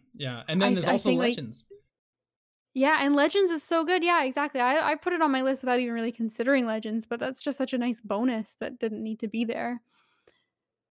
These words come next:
Speaker 1: Totally agree. Um, yeah, you know what? Um, I think this is it. I'm, I'm happy if, if you are, so, um, man, it could, feels like that took a lot of effort. Good job. <laughs>
Speaker 2: Right?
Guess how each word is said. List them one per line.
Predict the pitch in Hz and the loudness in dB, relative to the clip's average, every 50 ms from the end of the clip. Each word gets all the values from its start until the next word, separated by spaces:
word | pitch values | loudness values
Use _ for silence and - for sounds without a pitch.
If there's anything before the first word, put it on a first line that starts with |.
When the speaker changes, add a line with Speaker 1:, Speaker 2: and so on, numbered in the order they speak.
| - | -10
Speaker 1:
Totally | - 147 139 135 131 | -8 -4 -4 -2 -4
agree. | 127 127 127 123 123 - _ - | -4 -4 -6 -6 -8 -10 _ -8
Um, | 147 139 143 143 143 139 139 - _ _ _ _ _ _ _ - - | -6 -4 -4 -4 -4 -6 -8 -12 _ _ _ _ _ _ _ -14 -6
yeah, | 165 160 180 196 165 135 127 | -2 -2 0 -2 -2 -4 -4
you | 151 165 | -4 -2
know | 175 180 | -2 -2
what? | 170 175 202 196 _ - | -2 -4 -6 -8 _ -10
Um, | 151 147 151 147 147 143 | -8 -6 -6 -8 -8 -8
I | 147 139 | -6 -4
think | 165 208 220 | -4 -4 -4
this | 214 202 - | -2 -4 -4
is | 160 139 | -4 -4
it. | 190 269 - - _ _ - | -8 -10 -12 -14 _ _ -10
I'm, | 139 147 151 156 - - | -8 -8 -8 -8 -10 -8
I'm | - 160 175 | -8 -6 -6
happy | 156 143 147 175 - 135 131 135 _ - - | -6 -6 -8 -8 -8 -12 -14 -14 _ -18 -16
if, | - 135 - - - _ - | -16 -16 -16 -18 -20 _ -12
if | - 135 135 | -12 -10 -8
you | 139 139 139 | -8 -6 -6
are, | 127 135 147 143 | -4 -4 -6 -6
so, | 131 - - 117 113 120 - _ _ _ _ _ _ _ _ _ _ _ - | -8 -10 -12 -12 -14 -14 -16 _ _ _ _ _ _ _ _ _ _ _ -10
um, | 123 123 127 127 131 127 127 - | -8 -8 -6 -4 -6 -6 -6 -8
man, | - - 120 127 127 | -8 -6 -6 -6 -6
it | 127 131 | -8 -8
could, | - - 95 87 - _ - _ _ _ _ - | -10 -10 -10 -10 -20 _ -20 _ _ _ _ -4
feels | 214 247 254 247 | -4 -2 -2 -4
like | 165 156 151 | -8 -8 -10
that | 165 165 175 | -10 -10 -8
took | - 175 156 | -10 -10 -8
a | 139 | -8
lot | 127 123 127 151 180 | -8 -6 -4 -4 -4
of | - | -6
effort. | - 156 - - 117 110 131 139 135 - | -6 -10 -10 -12 -14 -14 -14 -16 -14 -10
Good | 196 269 | -8 -8
job. | 226 160 147 151 117 131 135 _ - - - | -6 -6 -8 -8 -10 -12 -14 _ -20 -20 -20
<laughs> | - _ _ - | -20 _ _ -6
Speaker 2:
Right? | 254 226 294 359 415 | 0 4 4 4 4